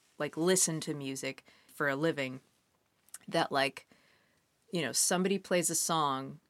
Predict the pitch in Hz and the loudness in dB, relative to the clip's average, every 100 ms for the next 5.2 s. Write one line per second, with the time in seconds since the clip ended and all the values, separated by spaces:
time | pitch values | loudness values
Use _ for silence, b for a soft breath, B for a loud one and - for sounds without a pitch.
0 | _ - 143 139 135 135 - - 151 160 | _ -8 -6 -4 -6 -10 -14 -10 -4 -2
1 | 170 160 - 139 135 131 131 - - 160 | 0 -2 -4 -6 -6 -6 -8 -10 -12 -8
2 | 147 - 147 147 139 139 139 135 - - | -8 -6 -6 -4 -6 -6 -6 -6 -6 -8
3 | - - - 147 147 147 - 185 143 - | -8 -10 -8 -4 -2 -4 -8 -12 -10 -14
4 | _ _ _ _ 156 135 135 156 - 160 | _ _ _ _ -8 -8 -6 -6 -2 0
5 | 156 156 | 0 -4